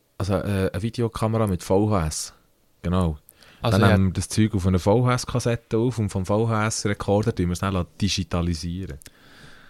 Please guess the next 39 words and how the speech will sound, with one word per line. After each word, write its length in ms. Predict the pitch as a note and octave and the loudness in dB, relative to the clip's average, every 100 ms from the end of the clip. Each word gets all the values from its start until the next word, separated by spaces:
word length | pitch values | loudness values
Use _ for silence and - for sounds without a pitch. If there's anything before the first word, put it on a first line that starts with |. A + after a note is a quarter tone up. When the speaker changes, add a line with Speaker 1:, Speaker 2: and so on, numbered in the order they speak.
| - | -6
Speaker 2:
Ich 120 | A#2 | -4
hätte 200 | A2 - | -4 -2
noch 60 | A2 | 0
eine, 400 | A2 G#2+ G#2 G#2 - - - A#2+ | 0 0 -2 -4 -12 -20 -12 -8
ich, 120 | - | -6
ich 160 | B2 A2+ | -6 -2
glaube, 220 | A2+ G#2+ | -2 -2
es 80 | G#2+ | -2
ist 100 | A#2+ | -2
eine 80 | |
Super 280 | A#2 - A2+ | -4 -4 0
acht 400 | G#2+ - - - - _ - - _ _ - _ | 0 -2 -12 -20 -20 _ -20 -20 _ _ -20 _
Kamera. 540 | - A2+ A2 G#2 G#2+ - _ _ _ _ _ - _ _ - - - - - - _ _ - - - - | -12 -6 -4 -6 -8 -12 _ _ _ _ _ -20 _ _ -18 -18 -18 -20 -20 -20 _ _ -20 -20 -12 -6
Speaker 1:
Ich 100 | G2 | -2
hätte 260 | F2 - F2 | -2 -4 -6
im 60 | |
Keller 480 | E2 E2+ F#2+ G2 G#2 | -4 -4 -4 -4 -6
unten 360 | F#2 F#2+ G#2 G2 | -6 -6 -8 -8
noch 120 | E2+ | -8
eine 360 | F2 F2 G2+ F#2+ | -8 -8 -8 -8
mit 260 | D#2+ - | -10 -12
der 80 | F2+ | -12
kleinen 380 | F2 F2 G2+ G2+ | -8 -6 -6 -8
V 320 | F#2+ F#2 F#2 | -6 -8 -6
H 200 | F#2+ D2+ | -8 -10
S. 300 | D2+ - - _ _ - - | -10 -14 -14 _ _ -20 -18
Was, 220 | - - | -12 -10
wie 60 | - | -10
sagt 280 | F2 F#2+ - | -8 -10 -10
man 120 | F#2+ | -12
denen? 260 | G2 F#2 D#2 - - - - - - - - - - - | -10 -12 -14 -18 -20 -20 -20 -20 -20 -20 -20 -20 -18 -10
Kleine 360 | E2 E2+ E2+ | -6 -4 -4
V 260 | D#2+ D#2+ F2 F#2 | -6 -8 -8 -8
H 100 | F#2 | -10
S-Kassetten. 760 | - - E2+ D#2+ - - - - - - _ | -10 -14 -12 -14 -14 -16 -16 -18 -20 -20 _
<clears throat> 460 | - G#2 F#2+ - - | -6 -4 -6 -8 -12
Wie 140 | D#2 | -10
heissen 400 | F#2 F#2+ - - | -8 -8 -10 -10
sie? 200 | - G2+ | -8 -8